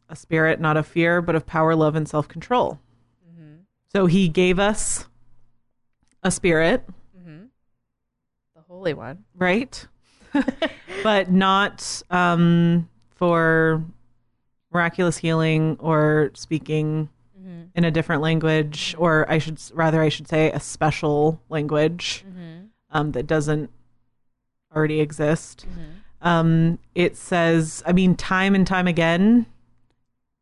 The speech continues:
Speaker 1: it, you are, you're gonna see fruits of the Spirit themed. You're gonna see, um, kindness and love towards one another. Um, you're going to have power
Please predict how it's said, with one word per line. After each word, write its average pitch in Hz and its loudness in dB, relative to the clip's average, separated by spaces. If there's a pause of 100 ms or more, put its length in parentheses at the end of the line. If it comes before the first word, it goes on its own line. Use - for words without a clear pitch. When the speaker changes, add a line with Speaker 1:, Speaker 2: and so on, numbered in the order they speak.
(680)
Speaker 1:
it, 170 2
you 165 4
are, 160 2
you're 165 2
gonna 165 0
see 170 0
fruits 170 -2
of 156 -12
the 165 0
Spirit 160 0 (100)
themed. 156 0 (320)
You're 160 -4
gonna 165 2
see, 156 2
um, 147 0 (100)
kindness 170 0
and 160 2
love 180 0
towards 180 -2
one 180 0
another. 175 2 (540)
Um, 156 0
you're 165 0
going 175 2
to 175 2
have 160 0 (320)
power 202 2